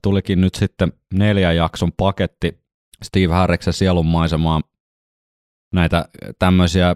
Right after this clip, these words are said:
persoonaan yhden bändin jäsenen keskittyviä jaksojahan meiltä on toivottu, ja tämmöstä, tämmönen tästä nyt sitten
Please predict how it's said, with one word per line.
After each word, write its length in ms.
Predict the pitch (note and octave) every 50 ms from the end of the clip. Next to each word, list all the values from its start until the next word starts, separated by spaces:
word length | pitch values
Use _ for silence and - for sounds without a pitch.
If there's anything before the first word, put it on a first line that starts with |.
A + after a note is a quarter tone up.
| _
persoonaan 680 | - G2 F#2+ F2+ E2+ - F#2+ F2 F2 E2+ E2+ E2+ F2 E2+
yhden 320 | F#2 F#2+ F2 - F#2 E2+ -
bändin 320 | F#2+ F2+ F2 E2+ D#2+ F2
jäsenen 420 | F2 F2+ F2+ F2 F2+ E2 D#2 D#2+ D#2
keskittyviä 640 | E2+ E2 - - E2+ - - - E2 D#2 E2 D#2+
jaksojahan 640 | E2 F2 F#2 F#2+ - - - G2 D#2+ D2+ D#2 D#2+ D#2+
meiltä 300 | D#2+ D#2+ E2 D#2+ F2 F2
on 80 | F2+ -
toivottu, 500 | - A2+ A#2 G#2+ F#2 F#2 _ - - F#2+
ja 160 | F2+ F2 F2 - _ _ _ _ _ _ _
tämmöstä, 420 | - A#2+ G2 E2+ E2+ E2+ - - B2+ B2+ A#2+ -
tämmönen 340 | - A2+ F#2+ F#2 G2 A#2 B2
tästä 240 | C#3 A#2+ - - B2
nyt 140 | A#2 -
sitten 280 | - - A2+ - - -